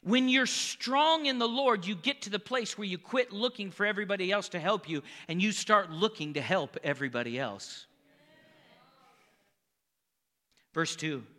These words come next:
"For you know the commandments we gave you through the Lord Jesus." Commandments. I love this. "The commandments that we gave you through the Lord Jesus." Command-,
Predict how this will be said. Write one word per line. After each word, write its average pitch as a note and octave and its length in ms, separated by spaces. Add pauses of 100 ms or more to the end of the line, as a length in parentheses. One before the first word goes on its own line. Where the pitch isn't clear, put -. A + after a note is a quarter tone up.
(460)
"For F3 100
you F#3 160
know G#3 140
the F3 100
commandments E3+ 480
we D#3+ 100
gave D#3+ 240
you D#3+ 80
through D3 200
the C3+ 80
Lord C#3+ 260
Jesus." D3 600 (500)
Commandments. F3 640
I F#3+ 60
love C#3+ 340
this. - 480 (680)
"The E3+ 80
commandments F3+ 640
that D3+ 120
we D3 100
gave E3+ 240
you D3+ 100
through D#3 160
the C#3+ 100
Lord D3+ 200
Jesus." C#3+ 340
Command-, F#3 500